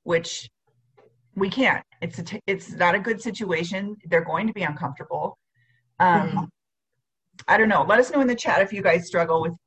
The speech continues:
Speaker 1: with things like that as well. I'm interested about the spaghetti. What's up with the spaghetti? <laughs>
Speaker 2: Yeah.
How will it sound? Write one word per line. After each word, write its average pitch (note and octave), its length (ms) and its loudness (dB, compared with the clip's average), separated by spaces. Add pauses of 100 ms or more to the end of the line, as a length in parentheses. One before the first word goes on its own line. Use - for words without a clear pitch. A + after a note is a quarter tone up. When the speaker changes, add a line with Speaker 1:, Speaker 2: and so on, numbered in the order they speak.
(120)
Speaker 1:
with E3+ 220 -4 (180)
things F3 240 -4
like D#3+ 200 -2
that D3+ 180 0
as D#3 180 -6
well. E3+ 400 -2
I'm G#3 180 4
interested E4 440 -4
about F3+ 220 4
the F#3+ 60 -2
spaghetti. D3+ 440 2
What's F3 200 0
up F#3+ 140 2
with F#3+ 100 -4
the E3+ 80 -2
spaghetti? - 560 -4 (260)
<laughs> C4+ 60 0 (1040)
Speaker 2:
Yeah. G3 560 4